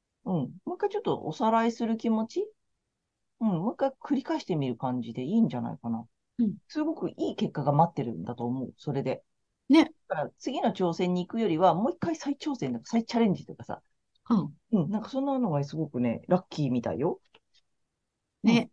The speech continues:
Speaker 2: 天秤座だからほらね、新月だからバランス取ってみたいな感じだよ。
Speaker 1: ああ、なるほど、そうだね。
Speaker 2: うんうん。
Speaker 1: だからその辺をもう一度自分の中のさ、見直し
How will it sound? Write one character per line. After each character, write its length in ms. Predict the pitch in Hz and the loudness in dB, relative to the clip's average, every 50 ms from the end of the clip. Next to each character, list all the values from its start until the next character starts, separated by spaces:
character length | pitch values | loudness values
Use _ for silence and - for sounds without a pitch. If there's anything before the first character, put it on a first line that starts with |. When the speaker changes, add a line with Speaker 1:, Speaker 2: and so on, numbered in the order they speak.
| _ _ | _ _
Speaker 2:
天 140 | - 277 277 | 8 10 10
秤 220 | 269 277 285 277 | 12 12 12 10
座 120 | 277 285 285 | 10 10 10
だ 120 | 269 285 | 10 8
か 100 | 277 214 | 8 8
ら 80 | 165 139 | 6 6
ほ 80 | 151 151 | 6 6
ら 120 | 131 113 | 6 6
ね、 140 | 143 160 160 | 4 2 0
新 240 | 165 - 214 214 190 | 2 4 6 6 8
月 240 | 170 156 147 - 139 | 8 6 6 4 0
だ 80 | 135 | 0
か 100 | 127 127 | 2 2
ら 60 | 127 | 2
バ 160 | 127 139 190 226 | 6 6 8 10
ラ 120 | 262 269 | 12 12
ン 80 | 269 269 | 12 10
ス 120 | - - | 8 8
取 180 | - 269 254 240 | 8 6 6 6
っ 40 | |
て 200 | - _ 185 180 | 6 _ 10 10
み 100 | 170 151 | 10 8
た 100 | - 127 | 4 2
い 40 | 117 | 0
な 80 | 123 120 | 0 -4
感 160 | - 135 127 | -4 0 6
じ 80 | 233 233 | 6 8
だ 60 | 226 | 8
よ。 60 | 226 | 8
Speaker 1:
あ 120 | 220 220 | 6 4
あ、 40 | 208 | 2
な 120 | 202 196 190 | 0 0 -2
る 60 | 190 | -2
ほ 60 | 233 | -2
ど、 60 | 185 | -4
そ 140 | 180 - 220 | -4 -6 -2
う 40 | 185 | -2
だ 100 | 160 123 | 0 2
ね。 320 | 120 117 123 143 139 156 - _ _ - | 2 2 2 0 0 -2 -6 _ _ 4
Speaker 2:
う 60 | 214 | 4
ん 20 | |
う 40 | 196 | 4
ん。 80 | 180 170 | 6 4
Speaker 1:
だ 60 | 170 | 0
か 40 | 175 | 0
ら 60 | 165 | -2
そ 100 | - - | -2 -6
の 20 | - - | -4 -4
辺 200 | 247 285 240 233 | 0 0 2 2
を 40 | 226 | 2
も 300 | 226 233 214 214 240 262 | 2 0 2 2 0 0
う 40 | 262 | 0
一 120 | 254 - | -2 -4
度 100 | - 247 | -6 -6
自 160 | 226 - 233 | -2 -2 -2
分 160 | 233 254 269 | -2 0 -2
の 100 | 269 285 | -2 0
中 260 | 285 330 370 - 220 165 | 2 2 4 4 2 2
の 100 | 131 120 | 2 0
さ、 180 | - 123 113 | 0 0 0
見 140 | 123 147 147 | 2 2 0
直 220 | 151 151 151 156 | 0 0 0 -2
し 480 | 147 - - 151 151 147 147 151 147 - | -4 -6 -6 -4 -4 -4 -4 -4 -6 -8